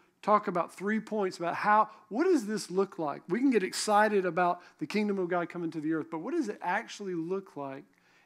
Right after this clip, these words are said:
in a city? Amen? And then we're gonna look at that at the, at the Church of Ephesus. So, okay, cool. Good lesson. We can get excited about that, right?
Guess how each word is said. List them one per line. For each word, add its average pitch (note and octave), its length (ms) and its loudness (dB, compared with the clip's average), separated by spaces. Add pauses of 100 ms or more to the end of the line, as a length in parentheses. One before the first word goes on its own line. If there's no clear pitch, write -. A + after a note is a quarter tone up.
(140)
in F3+ 160 4
a D#3+ 60 2
city? D#3 500 -4 (720)
Amen? F3 260 2
And E3 80 0
then D#3+ 80 2
we're D#3+ 80 2
gonna D#3+ 140 2
look F3 160 -2
at E3 80 -4
that D#3 180 -4
at D3+ 160 -8
the, D3 240 -10
at D3 80 -10
the D3 60 -12
Church D#3 260 -10
of C#3+ 80 -10
Ephesus. C#3+ 320 -12
So, C#3 240 -10 (800)
okay, D#3+ 360 4 (100)
cool. F#3+ 360 6 (640)
Good F3+ 120 4
lesson. G3 540 6 (1900)
We E3+ 80 0
can G3+ 120 -2
get G#3 120 8
excited F#3+ 440 8
about F3+ 340 4
that, F3+ 300 4
right? F3+ 360 2